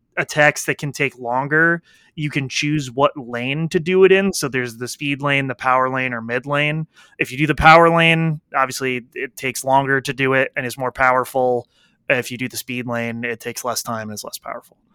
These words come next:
Um, so you have more options to do stuff like that. They also added some, like,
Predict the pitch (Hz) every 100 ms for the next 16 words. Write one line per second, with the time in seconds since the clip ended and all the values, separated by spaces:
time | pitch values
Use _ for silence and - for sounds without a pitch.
0 | - - _ 147 120 120 - 131 127 127
1 | 120 127 123 123 127 - 127 - 131 120
2 | - 123 127 180 175 156 147 139 131 -
3 | 127 127 123 - 127 123 113 - -